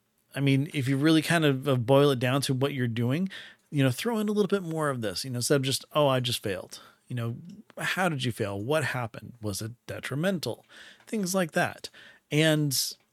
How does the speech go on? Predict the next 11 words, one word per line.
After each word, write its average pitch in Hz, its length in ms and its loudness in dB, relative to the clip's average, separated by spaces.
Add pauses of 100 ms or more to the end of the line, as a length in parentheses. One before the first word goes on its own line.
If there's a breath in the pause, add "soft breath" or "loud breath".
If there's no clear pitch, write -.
(120)
again, 156 280 4
it, 123 220 -2
it 139 180 0
adds 139 260 4
more 143 200 4
flair 143 600 2
to - 200 -6
everything 127 340 -4
that's 120 160 -4
going 110 320 -6
on, 113 380 -4